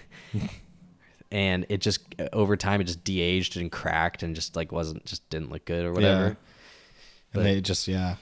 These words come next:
Speaker 2: it just ended up not, they
Speaker 1: just
Speaker 2: couldn't use it
Speaker 1: doesn't look good.
Speaker 2: anymore. And
Speaker 1: I don't think it's looked good. It looked pretty good in Halloween two.
Speaker 2: Yeah, it looked okay.
Speaker 1: I don't remember if it was the same mask or not.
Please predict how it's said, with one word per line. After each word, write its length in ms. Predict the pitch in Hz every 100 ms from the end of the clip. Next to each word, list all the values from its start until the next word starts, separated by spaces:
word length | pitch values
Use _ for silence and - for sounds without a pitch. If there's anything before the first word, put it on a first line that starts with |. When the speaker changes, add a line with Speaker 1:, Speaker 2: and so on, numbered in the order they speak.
| -
Speaker 2:
it 100 | 101
just 200 | 95 101
ended 240 | 98 87
up 160 | 95 -
not, 260 | 92 90 - _ _ _ -
they 100 | 98
Speaker 1:
just 80 | -
Speaker 2:
couldn't 120 | 101 87
use 240 | 87 90
it 40 | 92
Speaker 1:
doesn't 20 |
look 80 | 92
good. 120 | 92
Speaker 2:
anymore. 220 | 95 95
And 200 | 87 85 - - -
Speaker 1:
I 80 | 101
don't 160 | 143
think 120 | 160
it's 160 | 123 -
looked 320 | 95 95 -
good. 300 | - 92 90 - -
It 140 | 113
looked 240 | 139 160 -
pretty 180 | 139 123
good 220 | 104 95
in 60 |
Halloween 400 | 90 95 85 82
two. 400 | - 87 82 101 - _ _ _ _ -
Speaker 2:
Yeah, 320 | 110 101 92 - - -
it 60 | 120
looked 200 | 147 110
okay. 400 | 98 - 95 92
Speaker 1:
I 40 |
don't 180 | 92 143
remember 340 | 110 101 104 107
if 140 | -
it 40 |
was 140 | 92 85
the 80 | 85
same 260 | - 82
mask 320 | 78 76 -
or 100 | - -
not. 240 | - -